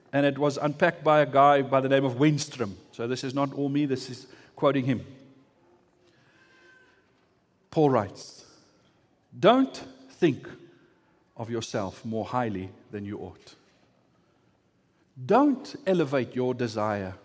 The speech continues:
to be successful to a place where it shouldn't be. That's the first place to start if you want to be transformed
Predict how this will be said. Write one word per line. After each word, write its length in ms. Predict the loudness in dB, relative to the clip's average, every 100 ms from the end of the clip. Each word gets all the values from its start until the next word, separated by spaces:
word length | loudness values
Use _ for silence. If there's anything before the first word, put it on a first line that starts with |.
| _ -16
to 80 | -10
be 160 | -8
successful 720 | -8 -14 -14 -12 -12 -14 -18 -20 _ _ _ _ _ _ _ _ -8
to 120 | -6
a 40 |
place 440 | -4 0 0 -2 -10
where 160 | -8
it 100 | -8
shouldn't 400 | -10 -10 -12 -14
be. 220 | -14 -16 -18 _ _ _ _ _ _ -6
That's 220 | -4 -4
the 80 | -10
first 400 | -6 -6 -6 -4
place 240 | -4 -4
to 100 | -10
start 560 | -14 -8 -8 -8 -16 -20 _ _ _ _ _ _ _ _ _
if 200 | -14 -10
you 100 | -8
want 340 | -4 -4 -6 -10
to 300 | -8 -8 -10 _ _ _ _ _ _ _ _ _ _ _ -14
be 120 | -12
transformed 680 | -10 -10 -10 -8 -6 -6